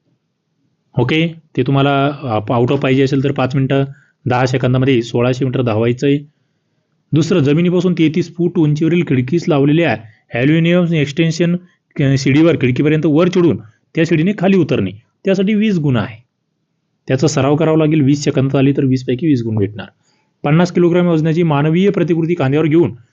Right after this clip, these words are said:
दिलेल्या चौकोनी मार्गाने साठ मीटर तुम्हाला धावावं लागणार आहे. वीस सेकंदात धावलीत तर वीस गुण भेटणार आहात, आहे. पुढे वीस फूट उंचीपर्यंत रस्सीवर चढणं आणि उतरणं, त्यालाही वीस गुण तुमचे असणार आहे.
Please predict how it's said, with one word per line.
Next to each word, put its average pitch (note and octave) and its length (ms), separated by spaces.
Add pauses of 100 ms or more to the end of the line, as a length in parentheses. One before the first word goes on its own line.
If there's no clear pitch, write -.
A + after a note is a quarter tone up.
(300)
दिलेल्या E3 380
चौकोनी F3+ 460
मार्गाने D3+ 380
साठ D#3+ 440
मीटर D#3+ 180
तुम्हाला D3+ 260
धावावं G#2+ 320
लागणार G2+ 280
आहे. - 200 (1160)
वीस D#3+ 240
सेकंदात E3 720
धावलीत C#3+ 360 (100)
तर E3+ 100
वीस C#3+ 220
गुण B2 160
भेटणार G2+ 280
आहात, F2 200 (480)
आहे. G2+ 220 (480)
पुढे G3 160
वीस G3+ 260
फूट F#3+ 160
उंचीपर्यंत F3 520
रस्सीवर E3+ 360
चढणं D#3 300
आणि D3+ 120
उतरणं, B2 320 (380)
त्यालाही D3+ 380
वीस B2+ 260
गुण A#2+ 180
तुमचे G#2 300
असणार F#2+ 260
आहे. - 260